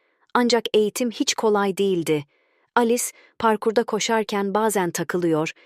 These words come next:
hedefi vurması gereken oyuncak tabancayı tutarken zorlanıyordu. Bazı çocuklar ondan daha hızlıydı. "Ama ben polis olmak istiyorum," dedi kendi kendine.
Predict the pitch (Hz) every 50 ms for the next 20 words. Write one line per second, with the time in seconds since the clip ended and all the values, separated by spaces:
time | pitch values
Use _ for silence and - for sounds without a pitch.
0 | _ _ - - 226 202 220 202 - 240 202 214 214 208 208 202 - - 226 -
1 | 208 190 190 185 - 196 185 185 - - 202 196 196 196 190 190 220 214 - -
2 | - 185 170 180 180 175 175 180 175 180 - - 170 - 202 202 185 - - 180
3 | 185 185 175 185 175 170 165 165 160 160 160 156 156 151 143 147 147 - _ _
4 | _ _ _ _ _ _ _ _ _ _ _ _ _ - 220 240 262 240 247 233
5 | - 208 175 185 170 - 180 170 175 - 196 202 196 190 196 196 196 180 180 170
6 | 196 180 151 170 151 147 156 160 151 139 143 147 147 - _ _ _ _ _ _
7 | _ _ _ _ _ _ _ _ _ _ _ _ - 220 226 254 254 220 254 247
8 | 254 247 - - 247 247 302 - - 330 269 220 196 180 - 160 - - - -
9 | 170 160 151 156 156 147 - _ _ _ _ _ _ _ - 180 147 156 147 -
10 | 160 156 151 151 - - 156 156 156 156 147 151 139